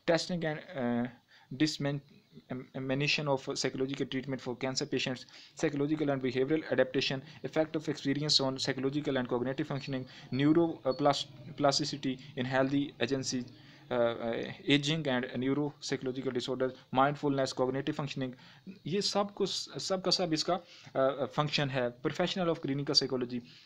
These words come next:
विटमर्स, अ, ने यहाँ पे कुछ हाईलाइट किया है कि ये, अ, mind that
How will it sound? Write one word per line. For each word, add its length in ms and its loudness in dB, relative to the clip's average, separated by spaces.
विटमर्स, 640 -2
अ, 40 -14
ने 160 -4
यहाँ 280 -2
पे 80 -2
कुछ 200 -4
हाईलाइट 320 2
किया 200 -4
है 60 -4
कि 60 -2
ये, 240 0
अ, 300 0
mind 560 0
that 320 0